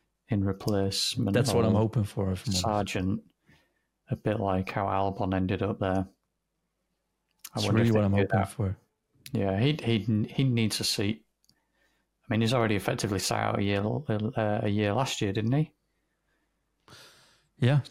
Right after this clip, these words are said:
Speaker 1: So, uh, I th-, he's proven over three races that he is capable.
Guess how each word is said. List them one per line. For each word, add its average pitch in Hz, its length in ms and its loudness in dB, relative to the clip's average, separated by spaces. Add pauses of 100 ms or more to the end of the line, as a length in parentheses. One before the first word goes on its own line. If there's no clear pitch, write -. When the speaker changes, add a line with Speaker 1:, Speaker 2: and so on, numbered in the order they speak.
(120)
Speaker 1:
So, 98 300 0 (480)
uh, 101 380 0 (1120)
I 131 100 -2
th-, - 100 -16 (300)
he's - 280 -2
proven 104 800 0 (500)
over 101 220 0
three 101 280 -2
races 95 500 -2
that - 120 -8
he 113 160 0
is 104 120 -4
capable. 127 640 -4